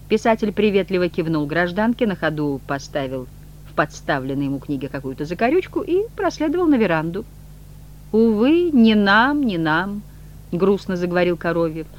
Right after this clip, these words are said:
«а ему достанется эта ледяная кружка пива, о которой мы, бедные скитальцы, так мечтали с тобой.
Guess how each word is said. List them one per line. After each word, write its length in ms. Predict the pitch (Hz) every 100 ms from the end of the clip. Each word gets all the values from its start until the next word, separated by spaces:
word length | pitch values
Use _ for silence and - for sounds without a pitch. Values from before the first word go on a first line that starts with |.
| - -
«а 120 | 247
ему 340 | 330 339 403
достанется 680 | 349 190 - 175 160 156 -
эта 180 | 160 156
ледяная 520 | 165 160 160 160 151
кружка 440 | 151 156 147 - 156
пива, 420 | - 180 262 180
о 60 | 143
которой 400 | 147 143 156 165
мы, 180 | 214
бедные 440 | 262 226 202 185 160
скитальцы, 640 | - 160 156 165 160 -
так 240 | 147 147 170
мечтали 560 | 170 - - 202 -
с 80 | -
тобой. 440 | - 143 143 139